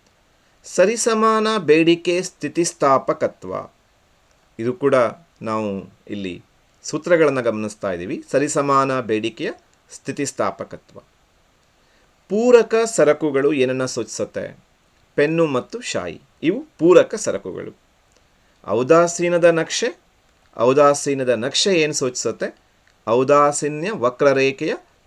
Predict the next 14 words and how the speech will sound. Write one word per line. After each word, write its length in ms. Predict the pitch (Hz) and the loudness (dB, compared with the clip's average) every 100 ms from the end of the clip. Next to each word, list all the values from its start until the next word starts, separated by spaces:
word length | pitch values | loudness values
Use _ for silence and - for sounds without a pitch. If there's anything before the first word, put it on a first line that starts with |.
| - | -10
ಕುಟುಂಬಗಳನ್ನು 800 | 147 165 151 127 107 98 107 | -2 0 2 2 2 -2 -6
ಸೂಚಿಸುತ್ತೆ. 600 | 113 110 101 - 95 - 92 _ _ _ _ _ _ - | -8 -8 -8 -10 -10 -12 -14 _ _ _ _ _ _ -6
ಅಲ್ಲಿಗೆ 280 | 110 120 117 - _ _ - | -4 -2 -2 -6 _ _ -6
ಎರಡನೆಯ 500 | 110 123 139 143 143 | -2 2 2 0 -2
ಸೆಟ್ಟನ್ನು 520 | 139 151 151 - 175 | -2 -4 0 0 2
ನಾವು 220 | 160 143 135 | 2 0 0
ಹೊಂದಿಸಿ 340 | 131 143 131 | -4 -6 -2
ಬರಲಿಕ್ಕೆ 400 | 135 131 123 123 101 - _ _ _ _ _ _ _ _ _ - | 0 0 -2 -4 -6 -12 _ _ _ _ _ _ _ _ _ -4
ಕಲ್ತ್ಕೊಳ್ತಾ 400 | 120 123 135 139 | -2 -2 -2 0
ಇದ್ದೀವಿ. 260 | 131 131 160 _ _ _ _ 110 | 0 -2 -8 _ _ _ _ -8
ಬೇಡಿಕೆಯ 560 | 104 127 135 - 147 | -2 0 -2 0 2
ರೇಖೆ 420 | 143 147 - 233 - _ | 4 2 -2 -10 -12 _
ಕೆಳಮುಖ 440 | 123 120 123 127 | 0 0 0 -2
ಇಳಿಜಾರು, 540 | 139 110 107 107 107 | -2 0 -2 -4 -6